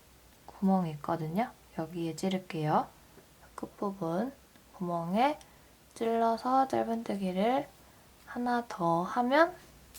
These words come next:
도안에서 보시면 이거 뜨고 여기까지 뜬 상태입니다.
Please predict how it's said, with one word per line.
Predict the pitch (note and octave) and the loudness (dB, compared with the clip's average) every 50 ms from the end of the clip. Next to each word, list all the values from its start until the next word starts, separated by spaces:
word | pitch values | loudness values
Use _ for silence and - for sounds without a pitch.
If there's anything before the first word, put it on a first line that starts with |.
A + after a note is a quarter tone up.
| - - D3 - - - - - - - - - - - - - - - - - | -16 -14 -14 -12 -8 -8 -8 -6 -6 -8 -8 -8 -4 0 2 4 4 4 2 2
도안에서 | F#3+ F#3 F#3 F#3 F3+ F3 F3 - F3 | 4 4 4 4 2 0 0 -2 -2
보시면 | - - E3+ D3+ - - E3 F3 G3+ A#3+ C4+ C#4+ C#4+ D#4 - - - - - - - - - - - - | -4 -6 -8 -8 -6 -6 -2 2 6 6 6 6 4 2 -6 -14 -16 -14 -14 -14 -14 -16 -18 -14 -8 -6
이거 | F#3 F3 F3+ E3+ F#3 - - | -6 -4 -2 -4 -6 -2 -2
뜨고 | A#3 A3+ A#3 - C4+ C#4+ D4+ - - | -2 0 2 4 6 6 6 6 6
여기까지 | F3+ E3+ E3+ F3 F#3 F#3 - - F3+ E3 D#3+ E3 - A3+ B3+ C4 C4 | 4 2 2 2 -2 -4 0 2 2 2 2 2 2 2 2 2 0
뜬 | - B3+ B3+ B3+ | -2 -2 -2 -2
상태입니다. | B3 C4 C4 C4 - - B3 G#3+ F#3 E3 D#3+ D3+ D3 - - | -2 -2 -4 -4 -4 -2 0 2 2 0 0 -4 -6 -6 -8